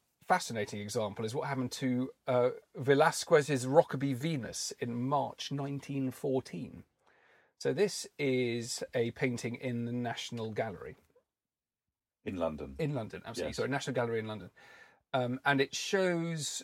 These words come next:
Speaker 1: well, it's a, it's a painting of the Spanish Golden Age, so very similar age to the Night Watch, actually, sixteen forty-seven, just five years later. Um, painted during the artist's, uh, Velasquez's visit to Italy, and it shows the goddess Venus in a very sensual pose, lying on a bed, looking in a mirror,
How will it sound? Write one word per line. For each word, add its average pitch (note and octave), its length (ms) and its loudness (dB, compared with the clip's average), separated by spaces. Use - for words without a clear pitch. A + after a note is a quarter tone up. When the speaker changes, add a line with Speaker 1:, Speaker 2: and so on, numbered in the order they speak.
Speaker 1:
well, F3+ 100 0
it's E3 80 -4
a, F3+ 140 -2
it's D3 100 -4
a - 40 -18
painting E3+ 260 4
of C#3+ 60 0
the D3 80 0
Spanish G3 420 6
Golden A#2+ 320 4
Age, A2+ 280 -4
so D#3+ 200 4
very D#3 380 4
similar C3+ 340 2
age C3 160 2
to - 80 -6
the C3 80 0
Night B2+ 240 -2
Watch, - 260 -2
actually, - 300 -6
sixteen - 260 -4
forty-seven, A#2+ 440 0
just G#2+ 120 -8
five C3 300 -2
years A2 220 -4
later. C3 320 0
Um, B2 460 2
painted C#3+ 300 0
during B2+ 240 2
the B2+ 80 2
artist's, - 640 -4
uh, C#3 120 -2
Velasquez's B2+ 400 2
visit A#2+ 320 -2
to - 160 -8
Italy, A2+ 360 -4
and A#2+ 100 -2
it C3 100 -4
shows G3 280 0
the E3 80 -4
goddess F3 340 4
Venus C3+ 520 -2
in C3+ 80 2
a C3 40 4
very D#3 160 6
sensual C#3 500 2
pose, B2 480 2
lying B2+ 240 4
on B2 60 -2
a A#2 60 4
bed, A#2 220 2
looking A#2+ 280 -2
in A#2+ 100 -4
a A#2 60 -2
mirror, A2+ 340 0